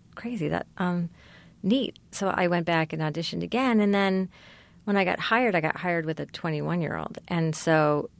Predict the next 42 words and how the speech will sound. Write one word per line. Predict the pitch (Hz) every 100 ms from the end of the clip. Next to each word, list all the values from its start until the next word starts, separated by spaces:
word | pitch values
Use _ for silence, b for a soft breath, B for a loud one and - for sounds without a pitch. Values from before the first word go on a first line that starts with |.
| - - -
I, | 170 160 151 - - - -
if | -
I | 196
wasn't | 190 233 220 -
already | 180 160 156 151
feeling | 151 - 143 143 143 147 147 -
my | 147 135
age, | 143 143 156 - -
I | 160 143 - - -
definitely | 170 156 156 151 147
felt | - 143 147
it | 143 -
when | 143 139 139 B B B -
I | - 151
was | 143 143 135 - -
the | 160
new | 151 147
girl | 147 139
with | 147
a | -
twenty-one-year-old. | - 151 139 139 139 135 160 170
And | - 170
when | 160 156
I | 147
thought | 160 151
about | 151 143
myself | 143 - 180 165
at | 151
twenty-one, | - 147 139 139 139 143 165
I |
mean, | 151 147
I | - 147
could | 147 139 -
barely | 139 135
tie | 131 131
my | 131
shoes. | 131 139 131 131 - -
So | - 160 151 151 B B B B -
I |
was | 156 151
just, | - 147 139 - - -
it, | 175